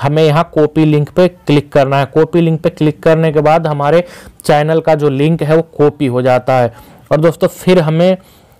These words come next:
यहाँ three dot पे जाना है। three dot पे click करना है और click करने के बाद यहाँ help and feedback पे जाना है। help and feedback पे जाने के बाद दोस्तों, हमें खुद यहाँ से apply करना है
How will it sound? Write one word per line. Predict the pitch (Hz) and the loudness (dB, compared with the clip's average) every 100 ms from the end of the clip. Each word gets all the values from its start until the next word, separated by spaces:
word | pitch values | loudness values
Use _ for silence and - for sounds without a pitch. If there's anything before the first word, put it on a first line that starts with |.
| _ 147 | _ -2
यहाँ | 147 165 - | 0 -2 -2
three | 147 156 | -2 2
dot | 156 143 | 2 0
पे | 147 | -2
जाना | 135 131 135 | 0 0 0
है। | 131 | -2
three | - 151 160 | -2 0 2
dot | 165 160 | 2 2
पे | 170 | -4
click | - 143 143 - | -2 -2 -2 0
करना | 160 165 | 0 2
है | 170 185 196 - - _ _ | 2 0 -2 -12 -20 _ _
और | - - | -8 -4
click | 160 165 175 | -2 0 0
करने | 160 160 156 | 0 0 -2
के | 156 | -2
बाद | 143 151 151 | 0 0 0
यहाँ | 170 143 | -4 -2
help | 131 147 156 | -2 0 0
and | 170 180 - | -2 -2 -4
feedback | 151 143 131 143 - | -2 0 0 0 0
पे | 135 | -2
जाना | 127 127 131 | -2 0 0
है। | 127 113 - - - - 143 | -2 -2 -8 -20 -20 -6 0
help | 160 165 | 0 0
and | 180 170 - | -2 -4 -2
feedback | 151 147 165 160 | -2 2 0 2
पे | 160 | 0
जाने | 143 151 160 | 2 2 0
के | 156 | 2
बाद | 147 151 | 2 2
दोस्तों, | 151 143 - 170 180 - - - - - | 0 -2 -2 -2 -2 -10 -20 -20 -20 -10
हमें | - 160 180 | -2 0 0
खुद | - 156 160 | 0 2 2
यहाँ | 151 165 | 2 0
से | - | 0
apply | 156 - 139 147 | -2 0 -2 0
करना | 147 147 139 143 143 | 0 -2 -2 -2 -2
है | 175 | -2